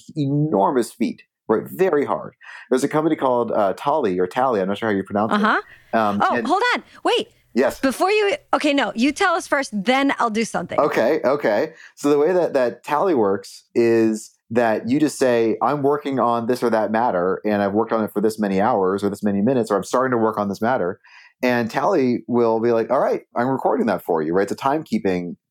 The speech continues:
Speaker 1: device for, for attorneys using Amazon Alexa. And the ability to use my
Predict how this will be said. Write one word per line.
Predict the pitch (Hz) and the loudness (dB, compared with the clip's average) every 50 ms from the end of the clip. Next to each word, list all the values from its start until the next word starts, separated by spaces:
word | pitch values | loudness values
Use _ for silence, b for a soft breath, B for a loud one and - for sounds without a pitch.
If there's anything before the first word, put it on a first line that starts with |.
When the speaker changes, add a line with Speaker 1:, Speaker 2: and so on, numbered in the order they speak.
| _ - | _ -4
Speaker 1:
device | 110 90 98 95 95 95 - | 0 0 2 2 0 0 -4
for, | - - 104 98 98 90 - | -6 -4 -2 0 0 0 0
for | - 104 98 | 0 0 0
attorneys | 98 - 131 131 113 104 87 101 | 0 0 -2 0 0 0 2 2
using | 107 101 95 98 92 92 87 | 0 2 2 0 0 0 0
Amazon | 95 92 90 - 95 | 0 -2 0 0 0
Alexa. | 98 113 143 - - - 87 85 - - B B B B B B B | 2 2 0 0 -2 -2 -2 -2 -2 -4 B B B B B B B
And | 127 131 123 | -2 -2 0
the | 123 120 127 | 2 2 2
ability | 123 104 87 - 147 175 208 208 160 117 98 90 90 - - - | 2 0 0 -2 0 2 2 2 2 2 0 -2 -4 -6 -6 -2
to | 120 110 101 101 - | 0 2 2 2 0
use | 98 107 120 135 151 165 160 127 101 - - | -2 0 2 4 4 4 2 0 -4 -8 -4
my | 104 107 104 107 101 | -2 0 0 0 0